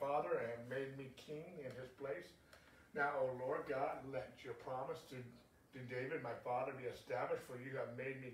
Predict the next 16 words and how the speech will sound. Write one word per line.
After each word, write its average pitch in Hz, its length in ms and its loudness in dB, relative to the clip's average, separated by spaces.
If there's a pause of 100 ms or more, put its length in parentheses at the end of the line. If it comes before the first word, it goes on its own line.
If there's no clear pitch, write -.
king 165 400 -8
over 123 240 0
a - 80 -12
people 151 380 0
like 113 180 -2
the 120 160 -8
dust - 240 -4
of 123 160 -4
the 120 100 -8
earth - 220 -2
in 139 100 -4
multitude. 135 540 -10 (840)
Now 131 220 6 (100)
give 156 220 4
me 170 220 0 (340)
wisdom - 480 -2